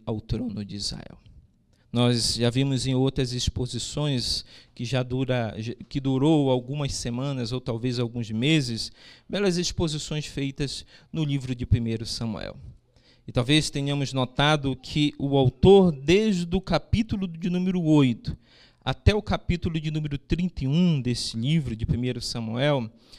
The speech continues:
ele traça a história paralela de dois personagens. Primeiramente,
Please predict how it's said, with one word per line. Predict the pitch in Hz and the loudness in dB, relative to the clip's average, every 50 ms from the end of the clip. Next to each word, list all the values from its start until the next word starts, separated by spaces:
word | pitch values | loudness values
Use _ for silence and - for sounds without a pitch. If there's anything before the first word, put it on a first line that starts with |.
| - - _ _ _ | -20 -20 _ _ _
ele | - 139 147 151 156 151 | 2 2 2 4 2 -2
traça | - - 170 156 160 180 185 180 - - - 175 160 - | 2 2 2 4 4 2 0 -2 -4 -4 -4 -4 -4 -2
a | - 160 | -2 -2
história | 160 151 - - - 170 160 165 160 156 | -2 -2 -4 -6 -4 -2 -2 -2 -4 -4
paralela | - - 151 156 151 151 151 151 151 151 | -4 -4 -4 -4 -6 -6 -6 -6 -6 -6
de | 147 139 | -6 -6
dois | 135 139 165 180 - | -4 -4 -4 -4 -2
personagens. | - - 170 160 - - 165 147 107 - 64 - - - - - - - - _ _ _ _ _ _ _ _ _ _ | -2 -2 -2 -2 -4 -6 -6 -6 -6 -8 -10 -12 -12 -12 -12 -12 -14 -14 -18 _ _ _ _ _ _ _ _ _ _
Primeiramente, | - 113 110 117 113 110 110 104 117 143 160 175 165 - - - | -2 0 0 -2 -2 -2 -2 -2 0 0 0 0 -2 -6 -10 -10